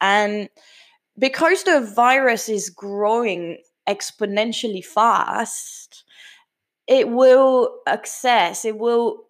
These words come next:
affect a lot of vulnerable people, and our healthcare system here in the U K will not be able to handle, will not be able to have the infrastructure to,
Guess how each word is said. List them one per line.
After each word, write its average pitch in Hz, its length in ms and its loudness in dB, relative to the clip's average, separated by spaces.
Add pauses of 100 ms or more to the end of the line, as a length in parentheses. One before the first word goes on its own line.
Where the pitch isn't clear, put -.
affect - 500 -8
a 214 40 -6
lot 208 280 -2
of 190 200 -6
vulnerable 196 480 -6
people, 208 460 -6
and 185 300 -4 (180)
our 190 580 4 (400)
healthcare 254 580 -2
system 185 760 -8 (420)
here 269 320 0
in 226 80 0
the 214 80 -2
U 202 220 -4
K 190 260 2
will 190 180 -2
not 190 200 -2
be 185 120 0
able 180 220 -2
to 180 160 -6
handle, 185 760 -4
will 202 160 -6
not 202 280 -4
be 196 160 -2
able 190 180 -2
to 185 100 -12
have 185 180 -4
the 185 80 -4
infrastructure - 680 -8
to, 180 360 -4